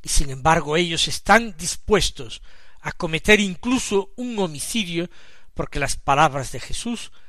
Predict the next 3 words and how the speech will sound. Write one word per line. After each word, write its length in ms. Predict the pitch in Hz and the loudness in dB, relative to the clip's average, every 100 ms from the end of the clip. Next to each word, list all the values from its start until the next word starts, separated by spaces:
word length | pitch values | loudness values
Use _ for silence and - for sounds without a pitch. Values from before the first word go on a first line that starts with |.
| - - - | -16 -16 0
les 180 | 160 - | 6 6
resultan 680 | - - 147 - 147 139 - - - - | 6 -2 -6 -4 -4 -4 -10 -14 -12 -8
insoportables. 1400 | 170 143 - 135 - 131 - - - - - - - | -6 -4 -4 -6 -6 -8 -8 -8 -8 -10 -12 -14 -14